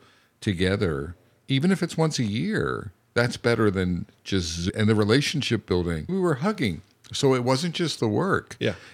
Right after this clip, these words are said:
Speaker 1: It was having food together.
Speaker 2: Yeah.
Speaker 1: It was eating together. It was going out.
Speaker 2: Yeah, to me, it's not about the work at that point.
Speaker 1: Yeah.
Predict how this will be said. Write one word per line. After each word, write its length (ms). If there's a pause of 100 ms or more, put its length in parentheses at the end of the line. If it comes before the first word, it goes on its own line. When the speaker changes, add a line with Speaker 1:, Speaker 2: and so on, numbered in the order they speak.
(120)
Speaker 1:
It 180
was 440
having 460
food 340
together. 460
Speaker 2:
Yeah. 140
Speaker 1:
It 40
was 200
eating 280
together. 400
It 220
was 340
going 300
out. 520
Speaker 2:
Yeah, 220
to 120
me, 200
it's 140
not 160
about 220
the 80
work 220
at 80
that 180
point. 240
Speaker 1:
Yeah. 520